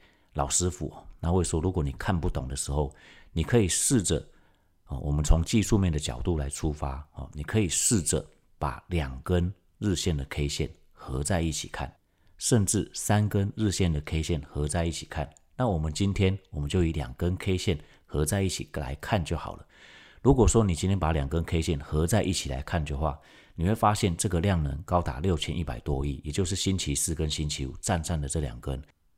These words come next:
而五月十八号、五月十九号这两根 K 线组合出来的这一根的量能，它高达六千一百四十亿。所以我们就以这一根来看的话呢，它的低点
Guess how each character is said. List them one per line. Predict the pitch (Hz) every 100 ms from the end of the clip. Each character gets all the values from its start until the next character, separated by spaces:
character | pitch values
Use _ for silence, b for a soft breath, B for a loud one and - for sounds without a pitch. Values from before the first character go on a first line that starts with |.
| _ _
而 | 92 98
五 | 92
月 | 127
十 | 120 -
八 | 107 107
号、 | 107 87
五 | 78
月 | 98
十 | 101 92
九 | -
号 | 76 85 -
这 | -
两 | 117 71
根 | 80 90
K | - 101
线 | 95 101 78
组 | - 73
合 | 73
出 | 76 - 92
来 | 76
的 | 80
这 | - 90
一 |
根 | 87 87
的 | 80
量 | 95 95
能， | 71 67 -
它 | - 90
高 | - 85
达 | 82 69 -
六 | 110 78
千 | - 82 76 -
一 | 78
百 | - -
四 | - 101
十 | 85 - 64
亿。 | 76 67 _ b b b b
所 | - 143
以 | 123 - _ _
我 | -
们 | 90 92
就 | 131
以 | 85
这 | 78 123
一 | 120
根 | 117 113
来 | 76
看 | 76 - 101
的 | 76
话 | 73 90
呢， | 73 73 -
它 | 123
的 | 107
低 | - 120 113
点 | 82